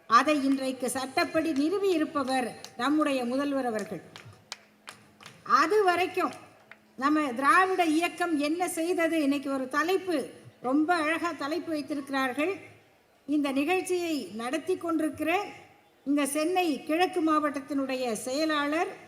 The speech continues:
தமிழ்நாட்டினுடைய இந்து அறநிலையத்துறை அமைச்சர், மரியாதைக்குரிய சகோதரர் சேகர்பாபு அவர்கள் நிறைய நிகழ்ச்சிகளை நடத்துகிறார். இந்த நிகழ்ச்சி நடத்துறது பெருசில்ல, அதுக்கு தலைப்பு கொடுக்கறது தான் ரொம்ப கஷ்டம்,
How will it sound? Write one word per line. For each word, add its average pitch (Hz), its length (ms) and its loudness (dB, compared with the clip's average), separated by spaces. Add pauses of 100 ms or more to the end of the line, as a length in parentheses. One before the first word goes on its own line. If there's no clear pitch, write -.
(440)
தமிழ்நாட்டினுடைய 311 1200 2 (120)
இந்து 330 360 2
அறநிலையத்துறை 294 1000 -2
அமைச்சர், 285 680 0 (320)
மரியாதைக்குரிய 320 840 2
சகோதரர் 269 760 0
சேகர்பாபு 294 640 0
அவர்கள் 269 440 -2 (720)
நிறைய 370 640 2
நிகழ்ச்சிகளை 349 800 0
நடத்துகிறார். 269 600 -2 (720)
இந்த 277 140 0
நிகழ்ச்சி 330 480 4
நடத்துறது 320 560 -2
பெருசில்ல, 302 460 -4
அதுக்கு 277 500 -2
தலைப்பு 359 440 0
கொடுக்கறது 302 440 -2
தான் 330 160 0
ரொம்ப 269 260 0
கஷ்டம், 262 400 -8